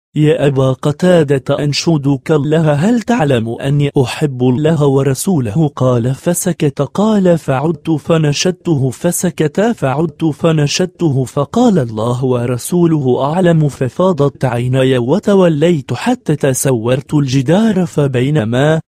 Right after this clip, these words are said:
أنا أمشي بسوق المدينة إذا نبطي من أنباط أهل الشام ممن قدم بطعام يبيعه بالمدينة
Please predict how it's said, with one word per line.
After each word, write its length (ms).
أنا 460
أمشي 420
بسوق 540
المدينة 680
إذا 280
نبطي 680
من 400
أنباط 600
أهل 280
الشام 480
ممن 640
قدم 440
بطعام 600
يبيعه 1000
بالمدينة 680